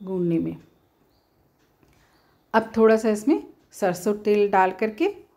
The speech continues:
अच्छे से मिला लेंगे। आप जो तेल डालिए, घी भी डाल सकते हैं, तेल भी डाल सकते हैं, रिफाइन भी डाल सकते हैं, जो आपको डालने का मन हो। आप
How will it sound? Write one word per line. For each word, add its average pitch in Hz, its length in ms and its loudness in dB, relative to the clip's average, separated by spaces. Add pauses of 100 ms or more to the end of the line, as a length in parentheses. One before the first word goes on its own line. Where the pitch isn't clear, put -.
अच्छे 196 280 -8
से 392 240 -4 (120)
मिला 156 260 -2
लेंगे। 165 280 -6 (400)
आप 269 340 2
जो 254 360 4 (180)
तेल 185 260 -2
डालिए, 175 460 -4 (240)
घी 190 220 -6
भी 180 120 -2
डाल 185 220 2
सकते 180 340 -12
हैं, 175 220 -4
तेल 180 220 -4
भी 202 100 -4
डाल 180 240 -2
सकते 175 340 -8
हैं, 180 200 -6 (360)
रिफाइन 185 400 0
भी 202 100 0
डाल 175 220 0
सकते 175 300 -10
हैं, 190 80 -6
जो 262 140 4
आपको 226 280 2
डालने 175 300 -4
का 180 160 -8
मन 185 180 -6
हो। 302 140 -4 (720)
आप 180 300 -4